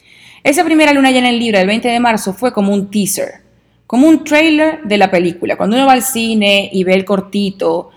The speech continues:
y dice, "Ay, esta película viene en junio, yo quiero". Ok. Y es importante que, que te des cuenta de qué te trajo esa luna llena en Libra. Hice mucho hincapié en que prestaran atención porque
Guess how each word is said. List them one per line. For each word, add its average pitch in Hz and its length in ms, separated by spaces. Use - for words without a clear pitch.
y 214 100
dice, 254 220
"Ay, 269 300
esta 254 160
película 254 320
viene 247 180
en 240 140
junio, 254 220
yo 247 180
quiero". 247 560
Ok. - 180
Y 226 100
es 269 60
importante 285 520
que, 214 260
que 196 100
te 185 120
des 294 260
cuenta 190 360
de 170 120
qué 185 100
te 190 100
trajo 196 220
esa 196 140
luna 190 200
llena 185 200
en 185 80
Libra. 190 420
Hice 202 240
mucho 277 760
hincapié 185 420
en 185 80
que 202 80
prestaran 185 360
atención 196 680
porque 240 520